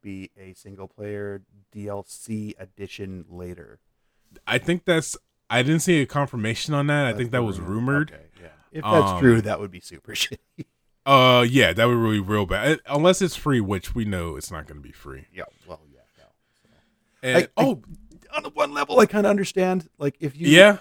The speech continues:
Speaker 2: I do.
Speaker 1: because it's almost like they're two different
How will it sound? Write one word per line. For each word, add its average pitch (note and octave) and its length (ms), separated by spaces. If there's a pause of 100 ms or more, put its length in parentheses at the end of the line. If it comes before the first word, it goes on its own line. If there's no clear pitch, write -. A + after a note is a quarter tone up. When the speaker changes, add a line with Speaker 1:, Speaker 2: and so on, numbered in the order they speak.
Speaker 2:
I - 40
do. D#3 140
Speaker 1:
because E3+ 400 (420)
it's D#3+ 260
almost E3 320
like D3 140
they're C#3 100
two C3+ 160
different B2 420